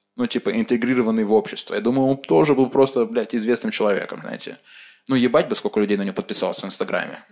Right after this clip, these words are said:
<laughs> Был бы там гостем всяких YouTube-шоу. Что было дальше, обязательно было бы. Где они молчат первую минуту, когда он зашел, типа, на всякий случай.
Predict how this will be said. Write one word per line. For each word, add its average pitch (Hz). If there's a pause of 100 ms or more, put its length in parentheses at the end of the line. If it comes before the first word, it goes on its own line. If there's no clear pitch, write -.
(640)
<laughs> -
Был 135
бы 113
там 98 (140)
гостем 110
всяких -
YouTube-шоу. 123 (1000)
Что -
было 107
дальше, 113
обязательно 101
было 98
бы. 90 (1700)
Где 110
они 110
молчат 107
первую 101
минуту, 101
когда 101
он 98
зашел, 98
типа, 95
на 95
всякий 92
случай. -